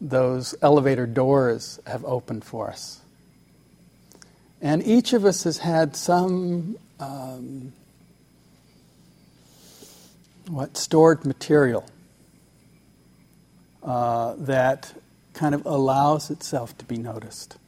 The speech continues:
And, uh, for some of you, it's, you know, uh, maybe it's just, um,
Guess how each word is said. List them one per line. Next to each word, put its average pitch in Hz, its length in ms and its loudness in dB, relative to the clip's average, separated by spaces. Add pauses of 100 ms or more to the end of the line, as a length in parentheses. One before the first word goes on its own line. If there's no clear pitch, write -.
(1900)
And, 123 440 -2
uh, 123 160 -2
for - 160 -6
some 139 260 0
of 135 160 0
you, 131 260 0
it's, - 540 -10
you 127 80 -10
know, 117 320 -10 (640)
uh, 117 460 -12
maybe 123 260 -6
it's 123 180 -10
just, - 380 -14 (260)
um, 127 460 -18